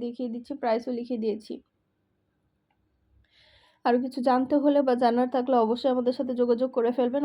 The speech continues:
অনলাইন অর্ডার করে দিবেন। ঢাকার বাইরে, ঢাকার মধ্যে পুরো বাংলাদেশে হোম ডেলিভারি দেওয়া হচ্ছে। আমরা স্টেট ফার্স্ট কুরিয়ার সার্ভিসের মাধ্যমে হোম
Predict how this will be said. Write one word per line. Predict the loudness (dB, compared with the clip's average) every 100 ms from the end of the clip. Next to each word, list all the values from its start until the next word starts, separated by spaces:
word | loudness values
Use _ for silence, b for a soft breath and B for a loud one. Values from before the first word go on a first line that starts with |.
| 0
অনলাইন | 0 0 0
অর্ডার | -2 -2
করে | -4 -4
দিবেন। | -6 -8 -10 -14 _ _ _ _ _ _ _ _ _
ঢাকার | -6 -2 0
বাইরে, | 2 2 2
ঢাকার | 0 0 0
মধ্যে | 0 0
পুরো | 0 2
বাংলাদেশে | 2 0 -2 -2 -2
হোম | -2 0 2
ডেলিভারি | 2 0 0 0
দেওয়া | 0 0 -4
হচ্ছে। | -8 -6
আমরা | -4 -4
স্টেট | -4 -6 -6
ফার্স্ট | -6 -8 -4
কুরিয়ার | 0 0
সার্ভিসের | 0 -2 -2 -2
মাধ্যমে | -2 0 -2 -2
হোম | -2